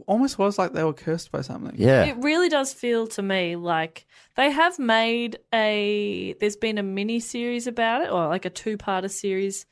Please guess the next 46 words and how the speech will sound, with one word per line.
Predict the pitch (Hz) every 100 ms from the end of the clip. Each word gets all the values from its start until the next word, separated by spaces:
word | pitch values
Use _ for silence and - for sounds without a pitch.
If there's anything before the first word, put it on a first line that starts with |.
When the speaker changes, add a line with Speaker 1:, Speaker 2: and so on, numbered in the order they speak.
| _ _ _ _ -
Speaker 3:
in | 196
the |
Speaker 1:
That | 156
Speaker 3:
U | 160
K. |
Speaker 1:
is | 190
quite | 165 127
mini. | 120 110 - _ _ - - -
Speaker 3:
But | -
<laughs> | 254 339
it | 330
feels | - 311 339 381 339
like | 190 160 165 - - _ _ _ _ _ _ _ _ -
that's | 226 220
the | 226
Guy | 202 185
Ritchie | 180 170 - 165
film | 170 165
waiting | 160 147 143 143 147 _ -
to | 175
be | 85
Speaker 2:
Yeah. | 92 98 87
Speaker 3:
made, | 73
you | 190
know? | 190 214 381 _ _ _ _
That's | - 247
like | 285 226
a |
Lock, | 180 175 175
Stock | - 160 147 -
type | 156 156 -
of |
film. | - 110
Speaker 2:
It, | 113 139 -
it | 127
also | 170 170
has | 156 139
a | 131
bit | 107 127
of | 123
a | 117
feel | - 117 113 104
of | 98 87 90
The | 92 85
Great | 95 90 80
Escape | - - 92 160